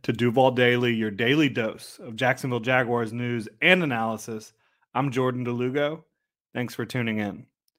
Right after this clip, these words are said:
Today, we're just gonna dri-, dive straight into it. Seven round predictive Jaguars mock draft. It's Friday, April eighth. The N F L draft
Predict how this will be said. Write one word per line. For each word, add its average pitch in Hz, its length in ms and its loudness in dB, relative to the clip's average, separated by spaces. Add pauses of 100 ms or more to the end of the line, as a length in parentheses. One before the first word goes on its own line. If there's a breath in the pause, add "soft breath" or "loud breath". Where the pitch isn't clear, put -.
(580)
Today, 143 400 6
we're 127 140 2
just 151 180 -8
gonna 180 160 -2
dri-, 127 260 -2 (140)
dive 135 320 2
straight 131 340 -2
into 127 360 -4
it. 98 120 -8 (600)
Seven 165 800 -2
round 131 600 -4
predictive 123 640 -8
Jaguars 113 640 -2
mock 101 380 -10
draft. 98 500 -8 (1040)
It's - 240 -20
Friday, 120 400 2
April 110 460 -8
eighth. 120 480 -12 (2000)
The - 80 -10
N 123 120 -2
F 131 180 0
L 131 160 6
draft 113 640 0